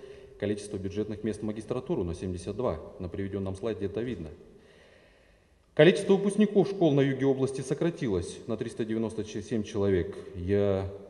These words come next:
сознательно обращаю на это внимание, поскольку за этим последуют определённые выводы и результаты. Наконец, ещё одно важное обстоятельство.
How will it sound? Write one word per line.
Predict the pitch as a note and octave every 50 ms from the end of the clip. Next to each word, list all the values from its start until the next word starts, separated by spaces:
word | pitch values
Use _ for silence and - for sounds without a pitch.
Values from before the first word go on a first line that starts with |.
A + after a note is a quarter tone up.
| - - -
сознательно | G#2 G2+ G2+ G#2+ G2+ - G2+ G2+ G2
обращаю | F#2 G#2 G2+ - - G#2 G2
на | G2
это | G2 G2 G#2+ G#2
внимание, | G#2+ A2+ A#2+ C3+ D#3 E3 D3+ A#2
поскольку | - - - - - A2 G2 F#2+ - F#2+
за | F2+ G2+
этим | A2 G#2 - A#2 G#2 G2+ - - - - - - - - -
последуют | - F#2 - G#2+ G2+ F#2+ F#2
определённые | G2 F#2+ - F#2 F2+ F#2+ F#2+ G2 F#2+ F#2+ F#2+ F#2+
выводы | G#2+ A#2+ - - - A#2+ B2 A2+ F#2+ - -
и | F#2+ F#2
результаты. | G2 F#2 G2 G2+ G#2 - C3+ - - D#2 D2+ - - - - - - - - - - - - - - -
Наконец, | G#2+ G#2 G#2+ A2 A2+ A2 -
ещё | A#2 - F3+ F3+
одно | D3 A#2+ G#2+
важное | F#2+ F2+ E2 E2+ E2
обстоятельство. | D#2+ - - F2+ E2 E2 - - - - D#2+ D2